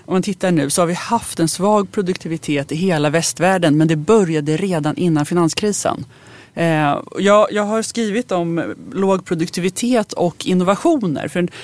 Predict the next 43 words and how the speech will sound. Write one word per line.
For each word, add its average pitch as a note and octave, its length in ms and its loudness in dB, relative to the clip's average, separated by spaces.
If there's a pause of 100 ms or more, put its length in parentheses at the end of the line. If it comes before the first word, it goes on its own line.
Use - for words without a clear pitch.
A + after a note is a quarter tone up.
(120)
det G3 100 -4
finns G#3 180 -2
samtidigt A3+ 400 0
den B3+ 140 4
här E3 80 2
diskussionen E3 540 0
om D#3 100 4
att C#3 140 -2
vi D#3+ 40 -2
har D#3 60 -2
så D3+ 120 -2
mycket D3+ 260 -2
digitalisering, F#3+ 1200 2
det D3+ 60 4
är - 20 4
så C3 120 0
mycket C3 260 2
ny A#2+ 120 2
teknik, F#3 680 2
det F3 60 -2
håller D#3 140 2
på D3+ 100 -2
att C3+ 80 -2
förändra C3+ 280 2
hela C3 200 2
samhället. G3 920 2 (380)
Men F#3 120 0
tittar G3+ 260 0
man F3 180 2
på D#3+ 100 -6
produktiviteten, E3 920 0
där D3 100 4
man D#3 500 2
historiskt G#3+ 680 2
ser D4 460 4
det, G#3 120 2
att F#3+ 100 -6
den F3 120 2
här C#3+ 160 2
tekniken D3 480 2
ger C#3 100 2
en B2+ 120 2
effekt, - 420 0